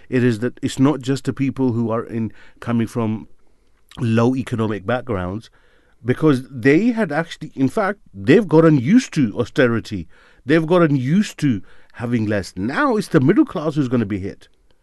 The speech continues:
Now it's the people who, who normally can afford to do every day, uh, you know, um, uh, keep up with the Joneses,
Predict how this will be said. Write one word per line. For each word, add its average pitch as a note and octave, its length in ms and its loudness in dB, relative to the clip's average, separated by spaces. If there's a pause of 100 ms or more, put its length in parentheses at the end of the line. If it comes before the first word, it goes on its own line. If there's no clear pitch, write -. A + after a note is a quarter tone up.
(480)
Now A#3 320 2
it's A3+ 140 0
the D3+ 100 2
people G3+ 420 4
who, D3 240 0 (100)
who F3 200 0
normally D3 600 6 (180)
can F3+ 140 2
afford A#3+ 340 0
to F#3 60 -4
do A2 320 -2 (1200)
every C3 240 4
day, A#2+ 300 2
uh, C3 200 0
you C3+ 160 2
know, G2+ 320 0
um, G#2+ 400 -6 (340)
uh, E2 200 -8 (160)
keep D#3+ 240 4
up D#3+ 100 6
with C#3 140 0
the A#2 80 -2
Joneses, G#2 680 2